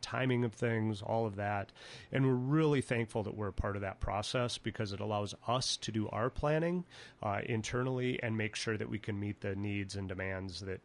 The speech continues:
uh, our community has during that time. And we just find they're really good to work with. When we have, uh, something that comes up that's new or we're looking at approaching something in a different way, we work with them to find out what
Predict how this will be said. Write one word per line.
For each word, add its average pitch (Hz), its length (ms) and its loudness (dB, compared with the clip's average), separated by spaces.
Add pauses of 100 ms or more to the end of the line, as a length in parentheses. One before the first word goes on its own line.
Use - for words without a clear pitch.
uh, 98 140 -4 (140)
our 104 80 -2
community 98 420 -4
has 101 340 -4
during 123 280 -2
that 127 240 -6
time. 139 340 -2 (460)
And 110 460 2 (100)
we 151 120 2
just 147 180 0
find 117 220 4
they're 101 80 2
really 101 360 0
good 95 180 -4
to 95 60 -4
work 92 320 -4
with. 92 260 -8
When 104 140 -2
we 101 120 -2
have, 120 440 2 (280)
uh, 104 320 -2
something 120 440 0
that 113 100 -2
comes 120 220 2
up 117 160 2
that's - 320 -2
new 131 360 6
or 107 540 0 (440)
we're 110 80 2
looking 117 400 2
at 113 120 2
approaching 123 540 0
something 113 420 2
in 113 100 4
a 110 40 4
different 107 380 0
way, 110 180 2
we 104 100 0
work 104 280 -2
with 110 140 -4
them 104 220 0
to 101 60 0
find 104 300 0
out 107 140 0
what 107 180 -2